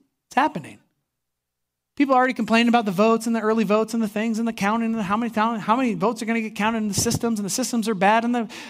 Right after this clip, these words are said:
voting machines don't work and here's all the stuff that is, where, where, ah, right? Systems. We blame systems. We blame Amazon. Amazon said I'd have my package by Tuesday. It's Wednesday. I didn't get my package. I got, I got a ding on my phone this morning saying that my delivery of my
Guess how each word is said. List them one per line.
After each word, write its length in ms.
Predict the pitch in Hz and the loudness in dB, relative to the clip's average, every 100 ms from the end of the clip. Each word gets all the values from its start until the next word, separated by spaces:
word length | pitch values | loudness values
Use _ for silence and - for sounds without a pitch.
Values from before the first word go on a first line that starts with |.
| - | -14
voting 300 | 160 214 247 | 0 2 2
machines 300 | 240 254 254 | 0 0 0
don't 160 | 233 240 | 0 2
work 240 | 226 247 | 2 2
and 80 | 202 | 0
here's 140 | 220 | 0
all 100 | 254 | 0
the 80 | 262 | 0
stuff 220 | 233 247 | 2 2
that 120 | 247 226 | 2 2
is, 240 | 262 262 | 2 2
where, 420 | 214 262 247 247 | 2 2 4 4
where, 140 | 233 320 | 4 4
ah, 760 | 403 453 415 381 330 294 - | 4 4 4 4 4 4 0
right? 280 | 165 226 330 - _ _ _ | 2 0 0 -10 _ _ _
Systems. 500 | - 427 - 320 170 | 2 2 2 -4 0
We 120 | 302 | 2
blame 220 | 277 311 285 | 4 2 0
systems. 560 | 339 - 330 247 - _ _ _ _ _ _ _ _ _ | -4 -4 -6 -8 -12 _ _ _ _ _ _ _ _ _
We 100 | 233 | 0
blame 220 | 226 247 | 2 4
Amazon. 540 | 220 208 190 196 190 196 - _ _ _ _ _ | 4 4 2 2 0 -4 -14 _ _ _ _ _
Amazon 380 | 208 226 208 220 | 0 2 4 2
said 180 | 208 202 | 2 2
I'd 140 | 196 | 4
have 120 | 190 196 | 2 0
my 160 | 190 | -2
package 460 | 190 175 185 190 - | 0 0 0 -2 -4
by 120 | 175 | -4
Tuesday. 500 | 175 180 160 170 170 | -4 -6 -6 -6 -6
It's 200 | 175 - | -8 -10
Wednesday. 480 | 143 165 165 165 165 | -6 -6 -6 -8 -8
I 40 | |
didn't 160 | 156 165 | -8 -8
get 100 | 180 | -8
my 100 | 170 | -6
package. 460 | 160 160 165 160 | 0 0 -2 -12
I 60 | 165 | -4
got, 240 | 170 170 - - - - | -2 -2 -6 -20 -10 0
I 80 | |
got 140 | 180 185 | 2 2
a 60 | |
ding 300 | 151 151 208 | 2 2 2
on 100 | 214 | 2
my 120 | 208 202 | 2 2
phone 260 | 202 208 | 2 2
this 180 | 202 202 | 2 2
morning 400 | 196 196 196 196 | 4 4 2 0
saying 280 | 175 185 185 | -2 -2 0
that 160 | 180 | 0
my 120 | 180 190 | 2 2
delivery 640 | 180 196 190 190 202 208 | 4 2 2 2 2 4
of 120 | 202 | 2
my 220 | 190 196 | 2 2